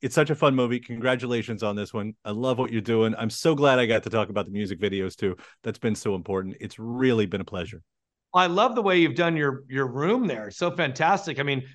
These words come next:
Speaker 2: I wanna come over and listen to some records. We can hang out.
Speaker 1: It's,
Speaker 2: You know,
Speaker 1: uh,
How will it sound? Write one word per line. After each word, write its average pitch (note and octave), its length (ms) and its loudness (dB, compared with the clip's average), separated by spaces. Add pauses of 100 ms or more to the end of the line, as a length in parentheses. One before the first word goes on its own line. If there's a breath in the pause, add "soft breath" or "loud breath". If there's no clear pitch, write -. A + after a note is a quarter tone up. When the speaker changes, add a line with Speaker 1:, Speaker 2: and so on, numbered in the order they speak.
(100)
Speaker 2:
I D#3 80 2
wanna G#3+ 200 4
come G3 160 0
over G3+ 200 4
and E3+ 80 2
listen F#3 240 -2
to C3 60 -10
some D#3+ 140 -4
records. F#3 340 0
We D3 100 -4
can D3 100 -4
hang E3+ 200 -2
out. G3+ 320 2 (720)
Speaker 1:
It's, C3 100 0
Speaker 2:
You D#3+ 80 4
know, D3+ 100 6
Speaker 1:
uh, C#3 340 4